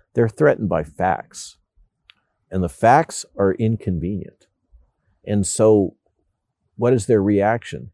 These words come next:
"Oh, we're gonna suppress the facts," right? Because they're inconvenient, because they make us look bad. Not because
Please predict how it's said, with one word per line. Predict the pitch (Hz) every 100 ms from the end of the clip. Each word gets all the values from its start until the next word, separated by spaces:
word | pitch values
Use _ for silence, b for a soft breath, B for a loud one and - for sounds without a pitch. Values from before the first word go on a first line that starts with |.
| _
"Oh, | 156 139 - -
we're | 127 147
gonna | 160 143
suppress | - 131 - 98 -
the | 110
facts," | 143 90 - _ - - _ _ _ _ _ _ -
right? | 92 147 -
Because | 107 143 101
they're | 113 113
inconvenient, | 117 110 98 139 113 71 _ _ _ -
because | 120 123
they | 123
make | 117 117 117
us | 104 -
look | 135 -
bad. | 85 - - _ _ _ _ -
Not | 123 151 185 -
because | 123 - 123 110 104 -